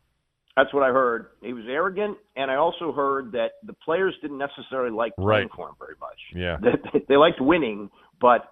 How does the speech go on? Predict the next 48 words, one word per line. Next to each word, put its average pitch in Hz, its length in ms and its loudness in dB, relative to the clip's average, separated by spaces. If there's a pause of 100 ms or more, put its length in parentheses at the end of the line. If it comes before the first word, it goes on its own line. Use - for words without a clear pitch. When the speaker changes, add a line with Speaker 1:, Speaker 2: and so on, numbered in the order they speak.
Speaker 1:
he, 123 300 -6
he 120 140 -4
would 110 180 -8
get 113 180 0
rid 156 120 4
of 127 120 -2
guys 135 320 2
a 117 60 -10
year 120 240 -6
or 113 120 -8
two 107 180 -8
early. 135 480 -2 (360)
He 113 60 -12
was 107 160 -12
kinda 113 260 -4
cold 127 360 0
and 107 140 -6
distant, 120 580 -6
and 113 340 -2 (340)
apparently 170 720 -2
from 139 200 -2 (180)
when 135 220 -4
you 123 80 -4
read 156 180 -2
the 123 60 -4
book, 165 260 4
you'll 123 140 -4
find 139 200 0
out 127 120 2
how 123 160 2
insecure - 580 -8
he - 80 -10
is. 71 180 -12 (360)
You 107 60 -10
know, 113 120 -2
a 110 60 -2
lot 131 180 4
of 160 100 -6
things 156 320 -4 (640)
that, 123 220 -2
that 113 140 -8
he, 143 180 -4 (520)
his, 120 160 -2 (160)
he 120 180 0
was 113 180 -2
such 170 180 2
a 156 40 -2
perfectionist 120 720 0